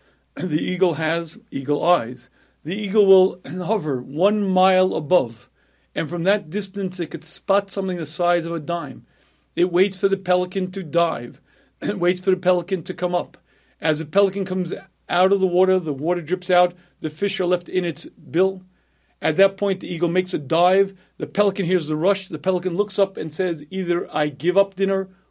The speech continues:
or I am dinner." It throws the fish in the air. Eagle catches the fish, takes the fish back to its nest. And when you study the different systems and you study the incredible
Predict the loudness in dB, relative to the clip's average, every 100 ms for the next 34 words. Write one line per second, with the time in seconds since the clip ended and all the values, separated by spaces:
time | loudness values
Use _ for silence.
0 | -2 2 2 2 -2 0 2 0 -2 -4
1 | 4 4 4 -2 -6 -6 -4 2 4 2
2 | -2 _ -6 -2 -2 -4 -6 -4 -4 -6
3 | 0 0 0 -4 _ _ _ -6 -6 -8
4 | _ -6 -2 -2 -6 _ _ _ _ _
5 | _ -10 -10 -10 -6 -4 -4 -8 -8 -8
6 | -10 -12 -10 -12 -14 _ _ _ _ _
7 | _ _ _ _ _ _ -2 0 -2 -4
8 | -6 0 0 0 -2 -4 -6 -6 -6 -6
9 | -4 -4 -4 -10 -6 -6 -6 -10 -10 -10
10 | -14 -20 -20 _ _ _ _ -2 -2 -4
11 | -2 2 2 2 -2 -4 -4 -10 -4 -2
12 | -2 -4 -2 -2